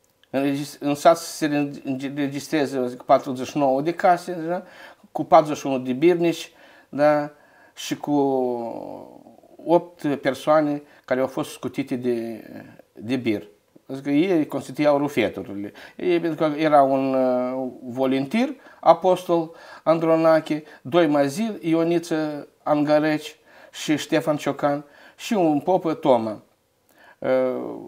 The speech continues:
a, și de erau și scutite de bir și patru femei sărace. Adică baba Chiriloae, Parascovia săracă, da?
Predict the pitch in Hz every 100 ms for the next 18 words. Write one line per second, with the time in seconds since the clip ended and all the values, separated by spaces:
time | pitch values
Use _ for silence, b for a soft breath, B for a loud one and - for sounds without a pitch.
0 | - - - 196 - 247 220 208 190 175
1 | 160 170 170 165 - 160 156 151 147 139
2 | 135 - - _ _ _ _ _ - 147
3 | 139 160 143 135 135 127 123 123 117 -
4 | _ 127 147 156 B B B - - 139
5 | 127 123 120 110 110 95 - 165 170 139
6 | 135 135 127 - 120 110 101 120 123 120
7 | - 131 147 127 123 143 131 139 160 185
8 | 185 170 127 120 160 - 160 165 156 160
9 | 151 143 139 139 135 B B B B 127
10 | 127